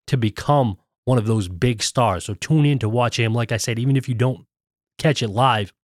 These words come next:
catch the replay if you have E S P N Plus. It will be worth it. I don't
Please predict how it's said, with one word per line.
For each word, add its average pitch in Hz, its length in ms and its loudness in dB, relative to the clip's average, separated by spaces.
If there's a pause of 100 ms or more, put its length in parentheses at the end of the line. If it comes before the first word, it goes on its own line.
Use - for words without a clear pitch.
catch 170 260 2
the 147 100 0
replay 123 380 0
if 80 140 -6
you 131 100 0
have 110 120 -2
E 113 120 -2
S 107 80 -2
P - 120 -4
N 104 80 0
Plus. 95 340 -6 (440)
It 156 160 4
will 139 120 2
be 131 160 4
worth 127 280 0
it. 123 160 -2 (400)
I 139 140 4
don't 165 200 2